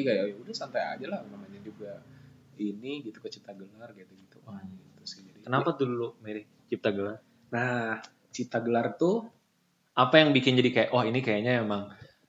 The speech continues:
Speaker 2: eh, tempat yang cocok buat si message yang mau Lokasi bilang bahwa ada cultural trip," gitu?
Speaker 1: Jadi, eh,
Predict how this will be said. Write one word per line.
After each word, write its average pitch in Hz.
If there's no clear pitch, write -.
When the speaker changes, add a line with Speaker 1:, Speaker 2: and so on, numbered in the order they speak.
Speaker 2:
eh, 98
tempat 107
yang 104
cocok 110
buat 107
si 101
message 107
yang 104
mau 101
Lokasi 101
bilang 104
bahwa 98
ada 92
cultural 104
trip," 104
gitu? 98
Speaker 1:
Jadi, 127
eh, 120